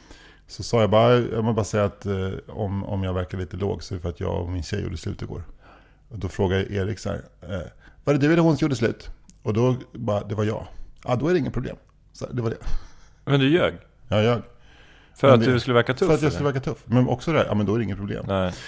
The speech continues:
Speaker 1: Vilket fall som <laughs> helst så hade jag sånt jävla tryck.
Speaker 2: Men det var konstigt att du först liksom ville ha sympati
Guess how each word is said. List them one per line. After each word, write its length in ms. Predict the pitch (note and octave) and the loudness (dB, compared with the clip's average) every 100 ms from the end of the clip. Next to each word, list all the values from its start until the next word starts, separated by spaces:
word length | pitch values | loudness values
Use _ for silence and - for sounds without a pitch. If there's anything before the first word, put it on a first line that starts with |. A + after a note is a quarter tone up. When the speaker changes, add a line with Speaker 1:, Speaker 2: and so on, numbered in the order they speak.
| - - | -10 0
Speaker 1:
Vilket 220 | B2 C3 | 2 6
fall 120 | B2 | 6
som 120 | A#2+ A2 | 6 8
<laughs> 80 | - | 10
helst 340 | D3 F#2 - | 10 8 2
så 80 | - | 2
hade 260 | G2+ G2+ G#2 | 4 4 4
jag 80 | G#2+ | 2
sånt 140 | G2+ | 2
jävla 240 | A2 G#2 | 4 4
tryck. 220 | B2 G2+ F#2+ | 2 -2 2
Speaker 2:
Men 60 | C3 | 4
det 20 | |
var 20 | C#3 | 6
konstigt 340 | E3+ C#3+ C3+ | 6 6 4
att 100 | F3 | 2
du 80 | F#3 | 0
först 420 | D3+ F3+ F3+ - | 0 0 0 -4
liksom 540 | D3+ C3 C3 A#2+ A#2+ A2+ | -4 -2 -2 -4 -6 -4
ville 200 | A#2+ A2+ | 0 0
ha 80 | G#2+ | 2
sympati 720 | B2 G#2+ - - E3+ G#2 | 0 2 2 4 4 4